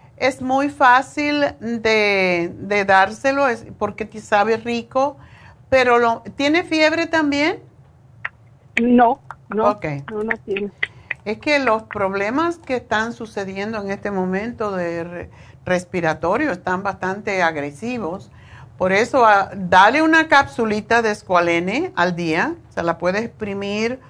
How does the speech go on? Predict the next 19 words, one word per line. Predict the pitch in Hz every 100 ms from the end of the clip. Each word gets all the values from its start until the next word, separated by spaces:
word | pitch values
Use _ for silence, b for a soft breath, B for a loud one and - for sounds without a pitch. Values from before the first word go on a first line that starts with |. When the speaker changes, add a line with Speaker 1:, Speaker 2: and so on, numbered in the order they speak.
| B B -
Speaker 1:
o | 175
se | 190
la | 170
puede | 170 190
tratar | 226 220 208 202 202
de | 196 190
dar | 180 185
a | 196
ver | 185
si | 185
le | 196
gusta. | 170 156 156 - 190 226 - B B B B B -
A | 196 180 175 175
muchos | 190 226 220 226
niños | 208 202 214
les | 202
gusta | 180 185 - 185
comérsela. | 170 165 160 165 196 214 254 - b b b b b -
Am, | 202 202 190 180 175 170 170 143